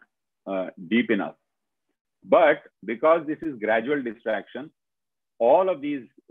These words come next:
so-called late fractures will show callus and healing, and they continue to be, uh, stable. Twenty-six days, the callus allows us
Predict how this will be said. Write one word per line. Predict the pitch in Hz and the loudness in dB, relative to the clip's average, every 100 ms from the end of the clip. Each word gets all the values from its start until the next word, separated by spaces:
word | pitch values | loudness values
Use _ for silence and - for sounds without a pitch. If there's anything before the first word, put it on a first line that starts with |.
| - | -16
so-called | 131 127 135 131 104 | -10 -4 -4 -4 -6
late | 123 139 | -6 -4
fractures | 131 107 - 117 135 _ _ _ _ _ - | -6 -6 -4 -6 -8 _ _ _ _ _ -8
will | 117 139 151 _ - | -6 -4 -8 _ -8
show | 131 | -6
callus | 127 110 110 120 - _ | 0 0 2 -2 -8 _
and | 113 107 | -10 -8
healing, | 98 110 135 131 | -4 -2 -2 -2
and | 123 | 0
they | 127 | 0
continue | 131 127 127 147 139 | 2 0 2 2 0
to | 131 | 0
be, | 120 147 - _ _ - | -2 -4 -8 _ _ -6
uh, | 98 92 95 - | -6 -6 -10 -10
stable. | - 117 101 76 _ _ _ _ _ _ _ _ _ _ _ _ _ _ _ _ _ _ _ - | 0 2 2 0 _ _ _ _ _ _ _ _ _ _ _ _ _ _ _ _ _ _ _ 2
Twenty-six | 113 123 131 143 135 | 4 4 2 0 4
days, | 131 135 156 - _ _ _ _ _ _ _ _ _ _ _ _ _ _ _ _ _ _ _ | 6 8 4 -2 _ _ _ _ _ _ _ _ _ _ _ _ _ _ _ _ _ _ _
the | 113 113 _ _ _ _ | -2 -2 _ _ _ _
callus | 117 117 135 135 | 4 6 4 0
allows | 110 113 127 127 | 2 4 4 2
us | 131 | 0